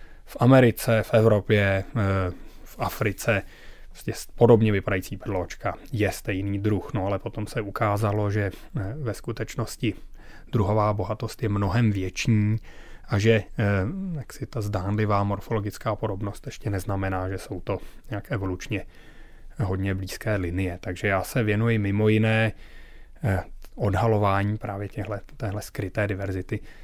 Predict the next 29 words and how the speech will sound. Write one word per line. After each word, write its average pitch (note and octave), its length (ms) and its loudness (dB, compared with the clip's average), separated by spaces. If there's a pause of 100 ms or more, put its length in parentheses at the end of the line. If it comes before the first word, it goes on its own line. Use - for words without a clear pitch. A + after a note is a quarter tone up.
(220)
jaké G#2 320 2
vlastně, G2+ 640 -2
eh, G2+ 200 0 (960)
druhy A#2+ 540 8
jsou A2+ 200 0
v - 120 -8
tom, A2 220 2
co - 120 0
my G2+ 100 4
si - 180 0
myslíme, G2 640 -2
že G#2 100 -2
je G2 80 -2
tedy, G#2 340 -4 (100)
eh, G#2+ 140 -2 (160)
jaksi - 300 -10 (640)
jeden, G2+ 680 4 (140)
eh, G2 200 -2
morfologicky G2+ 720 -8
podobný G2+ 420 -2
druh. G2+ 320 -2 (420)
A, G#2+ 200 8
eh, G2+ 360 2
otázkám, G#2+ 600 -2
jak G2 180 -2
vlastně G2+ 340 -4
došlo F#2 420 -4
teda G#2 300 -6 (120)
k G2+ 220 -2